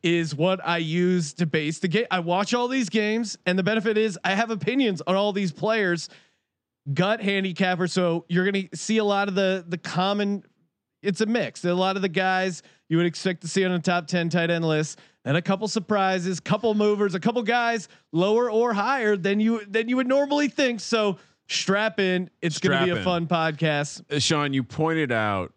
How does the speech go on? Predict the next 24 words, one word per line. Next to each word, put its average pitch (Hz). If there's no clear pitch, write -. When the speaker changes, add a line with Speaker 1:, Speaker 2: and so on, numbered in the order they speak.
Speaker 2:
that 104
we 110
are, 92
while 117
we 117
thought 120
it 123
was 117
early, 110
and 104
we, 110
I'm 120
sure 135
if 123
you 131
go 123
back 110
to 113
last 104
year's 101
version 101
of 92
the 95
top 117